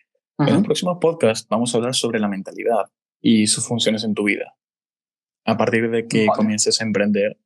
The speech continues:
Speaker 1: ya que este es realmente uno de los pocos pilares que tienes que tener bien firmes.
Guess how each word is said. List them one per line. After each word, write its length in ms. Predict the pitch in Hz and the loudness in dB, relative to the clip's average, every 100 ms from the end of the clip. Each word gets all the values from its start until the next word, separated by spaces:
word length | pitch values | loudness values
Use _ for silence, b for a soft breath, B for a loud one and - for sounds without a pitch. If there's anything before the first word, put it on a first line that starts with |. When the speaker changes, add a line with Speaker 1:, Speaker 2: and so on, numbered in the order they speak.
| _ | _
Speaker 1:
ya 240 | - 113 104 | -4 -2 0
que 640 | 101 101 101 101 95 - - | 0 0 -2 -4 -6 -10 -4
este 260 | 104 - | 0 0
es 60 | 110 | 0
realmente 340 | 117 110 107 | -4 -4 -2
uno 120 | 110 107 | 0 0
de 60 | |
los 80 | 104 | -2
pocos 240 | 117 113 120 | -2 -4 0
pilares 260 | 110 117 | -2 -2
que 80 | 113 | -6
tienes 160 | 104 104 | -6 -2
que 80 | 113 | -4
tener 200 | 98 98 | -4 -10
bien 140 | 104 98 | -10 -4
firmes. 500 | - - - - | -4 -4 -4 -6